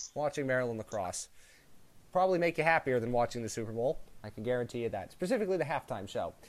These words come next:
Anyway, uh, one more thing to mention about Maryland sports, and that is that Wallace Loh is returning as president, sort of, sort of. He's, his stay was supposed to be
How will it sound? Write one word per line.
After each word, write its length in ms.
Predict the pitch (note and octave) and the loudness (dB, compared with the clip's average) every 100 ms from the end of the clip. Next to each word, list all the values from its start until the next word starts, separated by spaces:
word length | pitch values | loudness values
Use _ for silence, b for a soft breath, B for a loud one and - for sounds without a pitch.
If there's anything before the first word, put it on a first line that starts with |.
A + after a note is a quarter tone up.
| B - - | B -8 -2
Anyway, 560 | B3 G3 C3 C#3 F3+ b b b | 0 2 4 4 2 b b b
uh, 220 | - C#3 B2 | 2 4 4
one 240 | D#3 A#3 | 4 4
more 160 | A3 F#3 | 4 2
thing 200 | G3 E3+ | 0 0
to 60 | |
mention 360 | D#3+ D#3+ - D3+ | 0 0 -2 -4
about 300 | B2+ C3 B2 | 0 0 2
Maryland 360 | C#3+ C#3+ C3+ A#2+ | 2 0 -2 -6
sports, 460 | C3 C3 B2 - b b - | -2 -2 -2 -8 b b -6
and 120 | B2 | 0
that 140 | C3+ | 2
is 140 | B2+ C3 | 0 -4
that 120 | A#2 | 0
Wallace 400 | C#3 D3 C3+ - | 4 4 4 2
Loh 240 | C3+ C3 | 2 2
is 320 | - B2 G#2+ | 2 -2 -4
returning 640 | F#2+ A#2+ - D3+ C#3+ C#3 - | -8 -8 -4 -4 -2 -6 -6
as 160 | A2 A2 | -6 -6
president, 460 | - C3 A2+ A#2+ - | -4 -4 -4 -8 -10
sort 300 | - C3 A#2+ | -2 0 0
of, 200 | G#2 G2+ - | -2 -4 -12
sort 240 | - B2 G#2+ | -6 -2 -2
of. 120 | G2+ B B | -4 B B
He's, 200 | D3+ C#3+ - F#3+ | -6 -6 -10 -8
his 240 | F3+ D#3+ - | -4 -4 -4
stay 360 | - G3 F#3+ | 0 2 2
was 160 | E3+ C#3+ | 0 -2
supposed 340 | - F3 E3+ | 0 0 -2
to 60 | D3+ | -4
be 320 | D3 C#3+ | 0 0